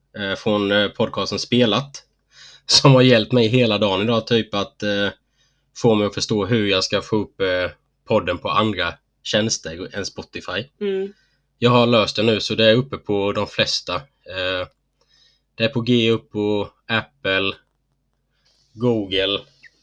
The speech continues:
Speaker 1: Google tar lite tid, sa Dennis.
Speaker 2: Mm.
Speaker 1: Sen finns det på Castbox och Public Radio.
Speaker 2: Mm.
Speaker 1: Och så Spotify då,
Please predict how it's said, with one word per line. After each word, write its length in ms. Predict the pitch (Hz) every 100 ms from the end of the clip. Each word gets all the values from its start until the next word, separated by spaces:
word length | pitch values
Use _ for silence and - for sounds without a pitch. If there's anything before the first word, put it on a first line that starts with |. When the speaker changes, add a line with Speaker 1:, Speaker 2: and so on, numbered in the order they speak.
| _ - -
Speaker 1:
Google 300 | 117 113 117
tar 120 | 131
lite 200 | 110 -
tid, 280 | - 104 82
sa 140 | 120
Dennis. 420 | 120 110 98 - - _
Speaker 2:
Mm. 340 | - 185 185 185 _ _ - - - - - - - _ _ _
Speaker 1:
Sen 120 | - 117
finns 180 | 123
det 80 | -
på 80 | 110
Castbox 800 | - 131 107 - 101 107 98 -
och 280 | - 104 - - _
Public 500 | 117 107 - - -
Radio. 520 | 113 95 85 87 95 - _ _
Speaker 2:
Mm. 300 | 180 180 196 -
Speaker 1:
Och 140 | - -
så 100 | -
Spotify 600 | - 104 - - - 98
då, 180 | 107